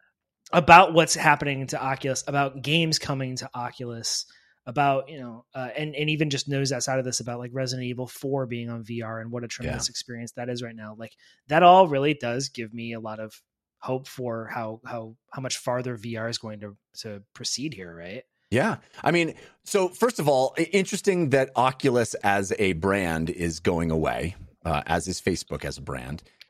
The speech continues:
Speaker 3: Uh,
Speaker 1: Well, no,
Speaker 3: it is
Speaker 1: Facebook as a brand is still, it's, Facebook is a subset of Meta.
Speaker 3: Meta,
Speaker 1: Facebook as a
Speaker 3: right.
Speaker 1: brand still exists, but Oculus, however, as a brand,
Speaker 3: Gone.
Speaker 1: like, there's Meta, then there's Facebook, WhatsApp, blah, blah, blah, blah, blah. But yeah,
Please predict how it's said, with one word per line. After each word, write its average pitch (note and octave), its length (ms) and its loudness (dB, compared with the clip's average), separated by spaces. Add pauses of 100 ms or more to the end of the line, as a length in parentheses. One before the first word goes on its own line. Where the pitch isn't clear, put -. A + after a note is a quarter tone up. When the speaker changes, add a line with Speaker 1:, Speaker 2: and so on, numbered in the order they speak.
(120)
Speaker 3:
Uh, E2 320 4
Speaker 1:
Well, D3+ 60 2
no, E3 100 4
Speaker 3:
it G#2 80 2
is A3+ 180 4
Speaker 1:
Facebook F#3 220 -2
as D3 160 4
a B2+ 60 2
brand C3 520 -2
is G#2+ 100 -8
still, A2+ 220 -2
it's, - 280 -6 (320)
Facebook A3 400 2
is C3 120 0
a C3 40 2
subset B2 680 0 (400)
of G#2 380 4
Meta. F#2 380 -4
Speaker 3:
Meta, - 180 -4
Speaker 1:
Facebook D#3+ 320 0
as - 140 0
a - 40 -2
Speaker 3:
right. - 80 -10
Speaker 1:
brand B2 240 0
still G2 160 -4
exists, F#2 440 -2
but - 340 -2
Oculus, B2 540 4
however, F2 340 -4
as F#2+ 280 0
a F2+ 60 -2
brand, E2 600 -6 (240)
Speaker 3:
Gone. E2 180 0
Speaker 1:
like, - 220 -12
there's B2+ 180 -6
Meta, D3 480 6
then B2 100 -4
there's A2 220 -4
Facebook, B2 500 0
WhatsApp, G2 680 2 (840)
blah, A#2+ 180 2
blah, G2+ 140 0
blah, F#2+ 160 -2
blah, F#2 160 -2
blah. F2+ 300 -2
But - 180 -6
yeah, G#2+ 240 4